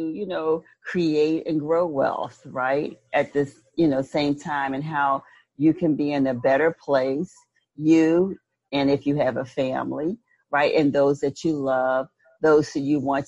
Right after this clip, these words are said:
to, you know, um, bless while you are alive, and also take care of yourself when you're alive,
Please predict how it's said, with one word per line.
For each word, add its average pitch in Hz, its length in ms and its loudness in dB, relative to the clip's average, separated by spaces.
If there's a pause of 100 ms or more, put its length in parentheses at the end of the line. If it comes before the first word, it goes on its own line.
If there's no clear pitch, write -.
to, 135 420 -2 (340)
you 214 160 -2
know, 143 260 2 (520)
um, 131 580 -2 (500)
bless 165 460 2
while 151 220 0
you 156 240 2
are 196 300 2
alive, 131 560 -6 (180)
and 233 240 -4
also 196 380 -6 (120)
take 226 160 -6 (120)
care 185 160 -4
of 139 120 -8
yourself 190 580 -10 (220)
when 147 200 -8
you're 131 160 -10
alive, 127 560 -12